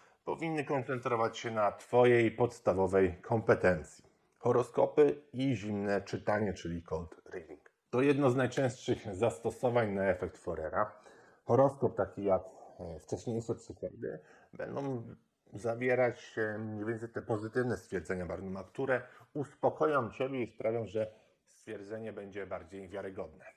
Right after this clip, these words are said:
Zimne czytanie to proces, kiedy człowiek, który patrzy na ciebie, zadaje jedno lub dwa pytania, albo czytają na przykład, znacie to z telewizji, czytają twoją dłoń i zaczynają, e, opowiadać o twojej osobowości.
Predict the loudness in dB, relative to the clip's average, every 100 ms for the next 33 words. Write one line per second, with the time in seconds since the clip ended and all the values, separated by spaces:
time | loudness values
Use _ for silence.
0 | _ -12 0 4 4 2 2 4 4 2
1 | 4 2 2 -4 -6 -6 -4 -6 -4 2
2 | 4 6 4 2 -10 -2 -2 -2 4 6
3 | 6 0 -8 -10 -4 -2 0 0 0 -2
4 | 0 0 0 -2 0 0 -2 -2 2 2
5 | 2 -4 -4 -4 -4 -4 -2 -4 -6 0
6 | 2 4 0 -4 -4 -6 -6 -16 -20 _
7 | _ _ _ -10 -10 -14 -16 -10 -10 -10
8 | -16 -16 -6 -4 -4 -8 -10 -10 -2 0
9 | 0 -4 -10 -20 -12 -4 0 0 -2 -2
10 | 2 2 2 0 -6 -18 -8 -4 -4 -4
11 | -8 -6 -2 -2 -4 -8 -4 -4 -4 -6
12 | -6 -8 -12 _